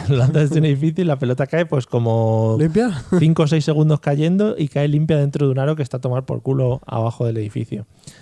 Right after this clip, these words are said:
Speaker 1: O sea que está bastante bien. Eh, son cinco tíos y, bueno, dos, pues, dos son gemelos,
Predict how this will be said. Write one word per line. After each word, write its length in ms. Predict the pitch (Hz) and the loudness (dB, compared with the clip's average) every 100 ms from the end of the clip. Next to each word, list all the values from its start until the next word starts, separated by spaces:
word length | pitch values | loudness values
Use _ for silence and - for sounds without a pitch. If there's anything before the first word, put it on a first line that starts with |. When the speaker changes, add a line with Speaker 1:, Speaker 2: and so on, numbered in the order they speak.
| - - | -16 -8
Speaker 1:
O 60 | |
sea 100 | 123 | -6
que 60 | 120 | -4
está 140 | 117 | -2
bastante 280 | 131 127 131 | -2 -2 0
bien. 260 | 120 123 110 - - - - | 0 0 -4 -14 -20 -20 -8
Eh, 460 | 131 123 117 117 120 | -4 0 0 0 0
son 200 | 143 143 | 0 0
cinco 240 | 156 151 | 0 0
tíos 480 | 156 190 240 - - _ _ _ | 2 2 0 -4 -20 _ _ _
y, 320 | 160 139 127 | -4 -2 -2
bueno, 240 | 123 147 131 | -2 0 0
dos, 240 | 135 - - | 0 -4 -10
pues, 280 | - - - - | -14 -12 -18 -8
dos 180 | 147 123 | -4 -2
son 100 | 139 | -2
gemelos, 420 | 127 135 147 | -2 -2 -2